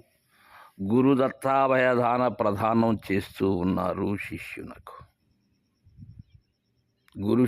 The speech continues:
శిష్య న్యాయంలో, శివరామ దీక్షిత సాంప్రదాయంలో ఈ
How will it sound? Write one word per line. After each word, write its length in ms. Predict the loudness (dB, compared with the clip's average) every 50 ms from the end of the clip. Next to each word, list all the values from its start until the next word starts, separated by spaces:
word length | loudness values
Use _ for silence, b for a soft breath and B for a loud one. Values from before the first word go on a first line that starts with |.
| 2
శిష్య 360 | 2 0 0 -2 -4 -2 0 4 4 6 6
న్యాయంలో, 640 | 6 4 4 2 2 2 2 2 2 2 2 2 2 0 -2 -4 -10 _ _ _ _ _ -20 -8
శివరామ 520 | -2 0 2 2 2 2 2 2 2 2 0 0 0
దీక్షిత 320 | -2 -4 -4 -6 -6 -4 -4 -4 -4 -4
సాంప్రదాయంలో 920 | -4 -2 -2 -2 0 -2 -2 -2 -2 -2 -2 -2 -2 -4 -4 -4 -4 -4 -6 -6 -10 _ _ _ _ _ -20 -20 -18 -18 -18 -18 -18 -20 -20 -20 -20 -20 _ _ _ -20 _ _ _ _ _ _ _ _ _ _ _ _ _ _ -8
ఈ 140 | -6 -4